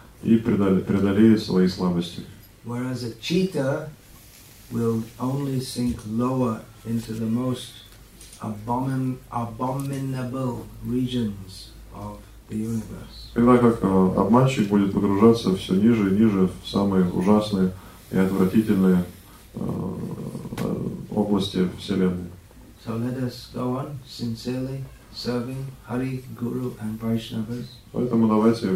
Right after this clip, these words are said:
Speaker 1: искренне служить Хари, Гуру и Вайшнавам.
Speaker 2: Uh, without becoming disappointed.
Speaker 1: И, э, не позволять, э, разочарованию одолевать нас.
Speaker 2: We have great hope by the mercy of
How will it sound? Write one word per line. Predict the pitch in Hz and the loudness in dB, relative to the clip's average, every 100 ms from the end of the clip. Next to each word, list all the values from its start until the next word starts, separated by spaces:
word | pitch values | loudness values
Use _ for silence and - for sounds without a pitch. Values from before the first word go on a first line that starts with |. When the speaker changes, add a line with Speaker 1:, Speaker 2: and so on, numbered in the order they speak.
| 95 | 0
Speaker 1:
искренне | 110 - 104 95 92 92 - | -2 0 -2 0 -2 -4 -6
служить | 98 98 110 107 | -2 4 4 2
Хари, | 95 101 | 0 2
Гуру | 98 95 92 | 2 2 2
и | |
Вайшнавам. | 85 85 101 104 92 82 - - - | 2 -2 0 0 0 -4 -14 -20 -20
Speaker 2:
Uh, | 104 98 95 113 | -18 -16 -16 -12
without | 120 131 127 - | -8 -8 -8 -8
becoming | 123 - 123 120 113 113 | -10 -8 -8 -6 -6 -6
disappointed. | 139 135 123 127 127 120 127 131 - - - - | -6 -6 -6 -4 -2 -2 -4 -8 -14 -20 -10 2
Speaker 1:
И, | 95 92 | 4 6
э, | 90 87 87 92 - - - - - - | 4 2 0 -4 -8 -10 -10 -10 -8 -4
не | 104 | -2
позволять, | 95 95 98 101 110 110 - - - - | 2 4 6 10 8 8 -4 -16 -20 -16
э, | - 90 87 87 - - - - | -6 -2 0 -2 -4 -4 -6 2
разочарованию | 92 95 92 95 95 104 110 98 92 92 - - - | 4 4 4 6 8 8 8 6 4 2 -10 -18 -4
одолевать | 95 98 98 92 87 | 2 4 6 6 6
нас. | 90 87 - - - | 2 -2 -6 -16 -12
Speaker 2:
We | 117 | -8
have | 120 | -8
great | 131 135 117 | -8 -8 -6
hope | 104 147 147 - - - | -4 -2 -2 -8 -20 -14
by | 123 117 | -10 -8
the | 120 120 107 - | -8 -10 -12 -12
mercy | 123 135 135 135 135 | -8 -8 -8 -8 -8
of | 120 120 | -8 -8